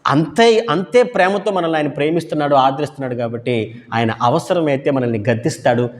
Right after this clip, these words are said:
శిక్షిస్తాడు. శిక్షణ, ఆ యొక్క శిక్ష ద్వారా మనల్ని శిక్షణలోకి తీసుకొస్తాడు. కానీ ఆ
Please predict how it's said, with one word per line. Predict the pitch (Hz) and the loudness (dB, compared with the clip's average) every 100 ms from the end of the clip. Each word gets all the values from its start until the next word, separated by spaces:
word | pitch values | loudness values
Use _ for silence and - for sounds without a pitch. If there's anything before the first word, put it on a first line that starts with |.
| - | -16
శిక్షిస్తాడు. | - 175 - 185 - - 120 123 113 107 - _ - | -2 -2 0 -2 0 0 2 2 2 -4 -16 _ -10
శిక్షణ, | - 165 - 175 - 131 | -4 -2 2 2 0 -4
ఆ | |
యొక్క | 131 - | -4 -6
శిక్ష | - 160 - | -8 -8 -8
ద్వారా | 165 135 123 | -2 -2 0
మనల్ని | 120 117 | -2 -4
శిక్షణలోకి | 113 - - 131 117 | -6 -8 -4 -2 -2
తీసుకొస్తాడు. | - 110 - 110 113 95 - _ _ - | -2 -6 -4 -4 -4 -4 -8 _ _ -8
కానీ | 143 170 147 139 214 - - - | -2 2 2 0 -4 -10 -6 -2
ఆ | 120 | 0